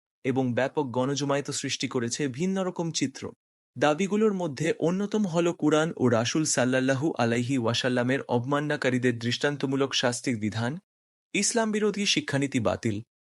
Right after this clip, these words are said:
আলেম ও ওলামাদের ওপর মিথ্যা মামলা প্রত্যাহার এবং কাদিয়ানীদের অমুসলিম ঘোষণা। বক্তারা বলেন, দেশের শান্তি ও স্থিতিশীলতা রক্ষায় এসব দাবি পূরণ করা অপরিহার্য।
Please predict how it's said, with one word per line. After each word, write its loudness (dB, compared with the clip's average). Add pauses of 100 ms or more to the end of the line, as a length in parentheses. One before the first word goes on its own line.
(300)
আলেম 0
ও 2
ওলামাদের 2
ওপর 0
মিথ্যা -2
মামলা 2
প্রত্যাহার -2
এবং 0
কাদিয়ানীদের 2
অমুসলিম 0
ঘোষণা। -2 (420)
বক্তারা 2
বলেন, 4 (420)
দেশের 2
শান্তি 0
ও 4
স্থিতিশীলতা 0
রক্ষায় 0
এসব 0
দাবি 0
পূরণ 0
করা 0
অপরিহার্য। -2